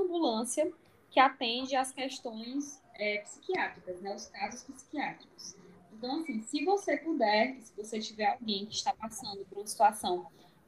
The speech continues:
seja ideação suicida, seja uma crise de ansiedade ou, é, psicótica,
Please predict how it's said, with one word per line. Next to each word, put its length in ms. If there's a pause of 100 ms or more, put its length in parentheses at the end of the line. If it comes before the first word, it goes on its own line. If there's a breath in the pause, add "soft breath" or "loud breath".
seja 240
ideação 440
suicida, 800
seja 400
uma 80
crise 300
de 60
ansiedade 920
ou, 320 (340 soft breath)
é, 280
psicótica, 840